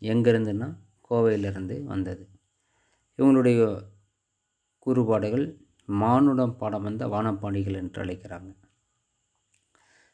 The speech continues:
புதுக்கவிதை, புதுக்கவிதையினுடைய யுத்தி. புதுக்கவிதை அப்படின்னாவே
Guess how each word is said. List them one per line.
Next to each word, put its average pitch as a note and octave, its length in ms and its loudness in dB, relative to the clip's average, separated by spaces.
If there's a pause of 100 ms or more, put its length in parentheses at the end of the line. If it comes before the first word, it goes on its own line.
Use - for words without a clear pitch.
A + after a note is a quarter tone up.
(100)
புதுக்கவிதை, C#3 680 4 (680)
புதுக்கவிதையினுடைய B2 800 2
யுத்தி. G2+ 340 -6 (1600)
புதுக்கவிதை C3+ 680 4
அப்படின்னாவே A2+ 640 0